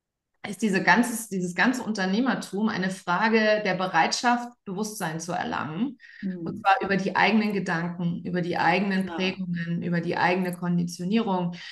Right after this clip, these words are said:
Speaker 1: Und dann frei zu entscheiden, möchte ich die beibehalten oder möchte ich die nicht beibehalten?
Speaker 2: Genau. Kann das weg, ne? Dient mir das noch?
Speaker 1: Ja.
Speaker 2: Oder darf es jetzt wirklich weg? Ja, das ist ein, ein ganz, ganz wichtiger Punkt. Aber insofern finde ich auch, wir dürfen uns wirklich, mm,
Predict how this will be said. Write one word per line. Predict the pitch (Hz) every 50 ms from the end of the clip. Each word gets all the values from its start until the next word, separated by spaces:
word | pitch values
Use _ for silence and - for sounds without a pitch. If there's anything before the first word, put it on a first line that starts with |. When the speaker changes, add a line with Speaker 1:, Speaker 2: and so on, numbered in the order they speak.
| - - -
Speaker 1:
Und | 196 196 196 196
dann | - 226 262 285
frei | 277 - - - 247 247 262 -
zu | 254 - -
entscheiden, | - 226 220 220 - 233 226 220 214 214 175 175 170 175 190 233 240 - - _ _ -
möchte | 170 180 185 190 214
ich | 180 180
die | - 196
beibehalten | 180 175 160 170 196 196 262 247 247 269 262 277 277 277 285 294 294 294 - -
oder | - 220 214 196
möchte | 196 190 185 185 - 175
ich | 175 -
die | 170 170
nicht | 165 165 160 - - -
beibehalten? | 151 147 147 147 170 214 214 208 196 190
Speaker 2:
Genau. | - - - - _ _ _ - -
Kann | - - 220 233 240
das | 240 240 233 233 - 196
weg, | 180 170 - - - - _ -
ne? | 190 202 220 247 220 196
Dient | 214 233 294 370 - - -
mir | 240 202 196
das | - 175 190 190 -
noch? | 202 190 190 214 262 - - - _ - - - _ _ _
Speaker 1:
Ja. | - -
Speaker 2:
Oder | 214 220 214 226 220 220 220 220 - - _ -
darf | 196 190 202 214
es | 208 196
jetzt | 214 202 196 196 - 196
wirklich | 190 190 - 208 196 -
weg? | - - 180 -
Ja, | 214 233
das | 240 240 - -
ist | 233 - 226
ein, | 220 220 - - - - - _ _ -
ein | 226 226 226
ganz, | 226 220 269 285 -
ganz | 277 262 247 -
wichtiger | 233 233 233 247 214 214 196 196
Punkt. | 196 - 240 254 226
Aber | 208 202 208 151
insofern | 190 202 196 214 226 - - 233 220 214
finde | 208 - 220 214 208
ich | - - -
auch, | - 202 196 202
wir | 202 196
dürfen | 202 196 196 - 196 196
uns | 190 196 - -
wirklich, | 196 196 196 202 196 196 - - - -
mm, | - 196 196 190 185 185 185 185 196 - - - - - - -